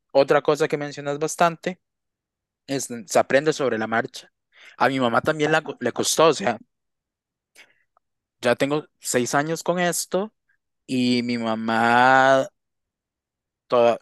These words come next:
o sea, todavía hace tres años le costaba el concepto de indetectable,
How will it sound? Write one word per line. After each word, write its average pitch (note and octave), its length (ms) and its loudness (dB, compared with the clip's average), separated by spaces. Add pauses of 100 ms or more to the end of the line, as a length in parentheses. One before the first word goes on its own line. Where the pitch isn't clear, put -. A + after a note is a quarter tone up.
(140)
o A2 80 -10
sea, A2+ 420 -4 (100)
todavía A#2 480 2
hace A2+ 200 -4
tres - 280 -4
años C#3 280 -6
le A#2+ 100 -10
costaba A#2 380 -6
el A2 60 -2
concepto B2 380 -8
de C#3 80 -2
indetectable, - 840 -4